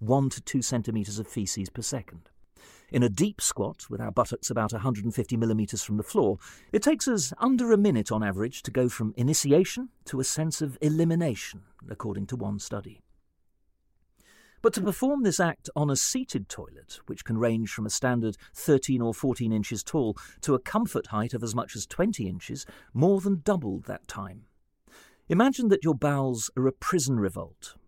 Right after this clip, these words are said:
and the inmates, your faeces, are trying to storm the gates.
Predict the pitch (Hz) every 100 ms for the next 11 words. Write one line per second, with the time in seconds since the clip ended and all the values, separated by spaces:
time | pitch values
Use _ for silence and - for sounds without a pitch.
0 | - 113 120 196 151 98 - - - _
1 | 165 - - 104 - 147 - - - 160
2 | - 113 110 - - - 139 104 98 101
3 | 143 104 - -